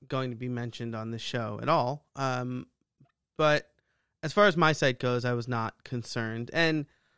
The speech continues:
that brings me to the next kind of pseudo subtopic here, which is, is good hosting worth it? A-, and I'm going to say unequivocally, yes. I would equate it to, uh,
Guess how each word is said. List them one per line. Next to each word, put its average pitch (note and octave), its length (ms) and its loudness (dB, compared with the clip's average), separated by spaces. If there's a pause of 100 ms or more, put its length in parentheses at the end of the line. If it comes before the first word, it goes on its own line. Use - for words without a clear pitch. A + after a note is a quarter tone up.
(140)
that A#3+ 260 4
brings G3 240 4
me D#3+ 180 4
to D3+ 140 0
the C3+ 140 0
next C3 480 -2
kind C3+ 320 2
of A#2+ 200 0
pseudo C#3 720 2
subtopic B2 1000 0
here, A#2+ 360 -2
which C3 220 -4
is, C#3 300 0 (560)
is G#3+ 420 6 (260)
good E3 400 6
hosting C#3+ 760 0
worth B2+ 380 -4
it? G#2 140 -8 (520)
A-, D3 200 0
and F3 140 4
I'm F#3 80 2
going G3+ 200 0
to - 60 -10
say F#3 300 0
unequivocally, F#3+ 1200 -2 (240)
yes. C#3 680 -4 (440)
I F3+ 180 6
would G#3 360 2
equate E3+ 500 -2
it D#3+ 240 0
to, C#3+ 720 -2 (580)
uh, C#3 340 0